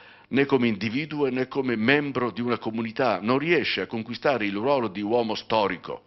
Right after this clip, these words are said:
Viene volta a volta conteso e commerciato, lusingato, umiliato,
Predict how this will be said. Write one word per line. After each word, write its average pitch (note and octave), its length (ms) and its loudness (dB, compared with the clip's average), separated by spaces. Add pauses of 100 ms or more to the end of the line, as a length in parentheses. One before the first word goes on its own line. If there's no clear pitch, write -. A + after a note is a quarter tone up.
(1120)
Viene B2 460 2 (320)
volta C3 280 4
a - 20 -4
volta D3+ 320 2
conteso D3+ 540 0
e C3+ 60 -2
commerciato, D3 800 0
lusingato, A2+ 720 2
umiliato, G#2+ 800 0